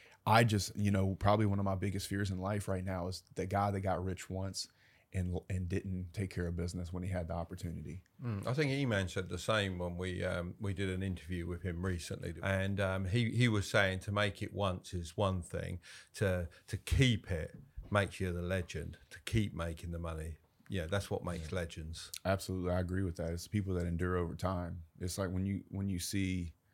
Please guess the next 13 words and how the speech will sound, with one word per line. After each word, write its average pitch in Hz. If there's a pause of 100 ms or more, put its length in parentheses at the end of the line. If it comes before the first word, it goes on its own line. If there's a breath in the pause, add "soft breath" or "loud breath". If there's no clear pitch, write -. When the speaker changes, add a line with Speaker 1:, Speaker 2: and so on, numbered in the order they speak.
(340 soft breath)
Speaker 1:
and 98
look, 92
I 98
don't 107
even 90
like 95
Tom 87
Brady, 85
but 80
Tom 104
Brady's 90
a 85
goat, 80